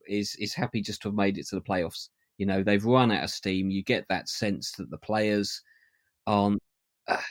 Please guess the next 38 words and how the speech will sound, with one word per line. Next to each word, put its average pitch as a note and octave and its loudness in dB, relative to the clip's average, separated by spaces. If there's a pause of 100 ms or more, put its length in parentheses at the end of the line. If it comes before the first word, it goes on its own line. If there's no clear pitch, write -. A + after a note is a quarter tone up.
(120)
you A2 -4
know, G#2 4
aren't G#2+ 2
necessarily G#2 2
up A2+ 2
for A#2 0
it. D2 0
The F#2+ -4
players G#2+ 2
are G#2 -4
sort G2+ -2
of, G2 -4
like, D#2+ 0
satisfied - -4
to F#2+ -10
get G2 0
the - -10
season G#2 -2
done G2 4
and G2 0
go, F#2+ 2
"Hey, A#2+ 4
look, G#2 0 (120)
you E2 -4
know, G2+ 2
we've A2 2
won C#3+ 8
our G#2+ 4
division. G2+ 0
We've, G#2 0
we've G#2+ -4
made B2+ 0
it G1+ -12
to E2+ -12
the - -20
playoffs. G2+ -4 (800)
You A2 2
know, E2 -2